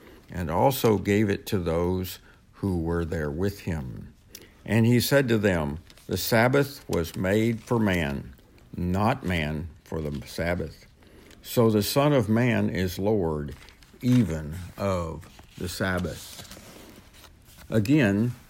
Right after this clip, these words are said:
he entered the synagogue, and a man was there with a withered hand.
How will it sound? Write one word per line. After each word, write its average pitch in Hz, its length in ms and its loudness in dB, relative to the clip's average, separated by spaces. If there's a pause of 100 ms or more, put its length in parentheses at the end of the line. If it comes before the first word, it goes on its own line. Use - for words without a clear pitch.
(120)
he 120 280 6
entered 113 300 4
the 95 100 2
synagogue, 90 760 0
and 87 140 0
a 92 80 0
man 104 440 2
was 90 240 0
there 92 260 -2
with 95 200 -2
a 98 60 0
withered 92 440 -2
hand. 73 600 -4